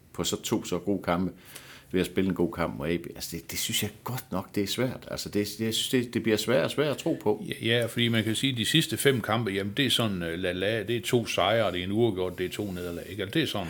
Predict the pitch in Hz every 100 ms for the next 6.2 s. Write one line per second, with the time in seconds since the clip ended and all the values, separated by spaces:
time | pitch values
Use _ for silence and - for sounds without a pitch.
0 | 78 90 95 80 156 175 101 - - -
1 | 127 151 123 117 104 90 92 123 92 90
2 | 92 113 - 98 98 90 87 98 98 90
3 | 90 90 - 104 - - 98 107 85 -
4 | 104 85 85 113 - 85 - 95 107 -
5 | 139 143 120 117 85 107 - 110 98 -
6 | 87 -